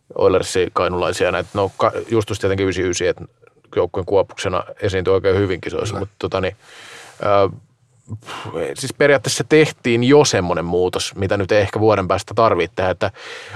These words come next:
Speaker 1: on kuullut paljon, että miksei se tai toi tai tää oo tuolla, mutta kun niistä on aika moni niinku puolustajia, ja tuon puolustuspäässä pitää huome-, huomioida se, että siellä puolustuspäässä pitää osata myös puolustaa, ja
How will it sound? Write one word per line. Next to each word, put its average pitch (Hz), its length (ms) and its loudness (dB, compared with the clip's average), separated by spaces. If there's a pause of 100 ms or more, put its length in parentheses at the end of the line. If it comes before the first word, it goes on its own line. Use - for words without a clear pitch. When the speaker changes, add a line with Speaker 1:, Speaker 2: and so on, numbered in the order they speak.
Speaker 1:
on 160 200 6
kuullut 165 400 8
paljon, 131 280 6
että 113 120 -4
miksei 123 300 4
se 123 180 4
tai 107 200 2
toi 104 240 2
tai 90 200 0
tää 98 280 2
oo 67 200 -2
tuolla, 85 340 -2
mutta 104 200 -2
kun 120 120 0
niistä 151 240 2
on 156 40 4
aika 180 200 4
moni 156 220 2
niinku 120 280 -2
puolustajia, 107 840 4
ja 98 60 -6
tuon 104 160 -2
puolustuspäässä 120 760 2
pitää 104 220 0
huome-, 107 360 2
huomioida 104 300 0
se, 110 200 0
että 101 100 0
siellä 110 160 0
puolustuspäässä 107 560 0
pitää 107 140 0
osata 104 200 -2
myös 107 220 -2
puolustaa, 104 720 2 (580)
ja 95 160 2